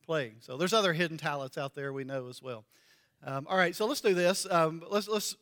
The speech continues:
have just a brief word of prayer to focus our hearts on, uh, this subject, that God would give us grace as we navigate through some tough passages here. Uh, God, give us grace and understanding. May our eyes be open.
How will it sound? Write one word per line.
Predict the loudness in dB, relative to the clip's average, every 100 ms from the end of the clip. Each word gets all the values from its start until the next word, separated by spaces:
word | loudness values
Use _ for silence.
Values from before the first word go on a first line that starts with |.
| -4
have | 0 0
just | -2 -8
a |
brief | -2 -2 0
word | -2 -2
of | 0
prayer | 2 2
to | 0
focus | -2 -4 -4
our | -4 0
hearts | 0 0 -2
on, | -2 -2 -4 -14 _ _ -8
uh, | -6
this | -6
subject, | -2 -2 -2 -6
that | -6
God | -4 -4 -4
would | -8
give | -10
us | -10
grace | -8 -6 -6 -10
as | -10
we | -8 -8 -4
navigate | -4 -2 -4 -6
through | -8
some | -14 -14
tough | -6 -6 -2
passages | -4 -4 -10 -16 -6
here. | -4 -4 -8 _ _
Uh, | 0 0
God, | 4 4 4
give | 2
us | 2
grace | 4 4 2
and | -2
understanding. | -2 -2 0 2 2 0 0
May | 2 2
our | 4
eyes | 4 6 4 0
be | -2 0
open. | 0 0 -4